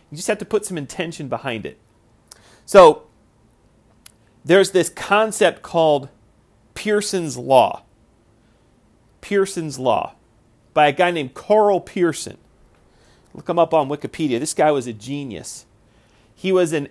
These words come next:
expert biostatistician, mathematician. He invented the first stats class in a university. So,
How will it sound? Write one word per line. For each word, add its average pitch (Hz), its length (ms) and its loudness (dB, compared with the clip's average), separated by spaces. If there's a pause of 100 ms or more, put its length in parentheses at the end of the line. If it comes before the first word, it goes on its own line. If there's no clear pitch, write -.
expert 196 580 -2
biostatistician, 190 1120 0
mathematician. 175 800 -4
He 156 140 -10
invented 165 680 -6 (380)
the 139 100 -2
first 196 640 -4 (280)
stats - 680 -2
class 190 460 -2
in 160 140 -8
a 147 40 -4
university. 180 760 -4
So, 151 420 2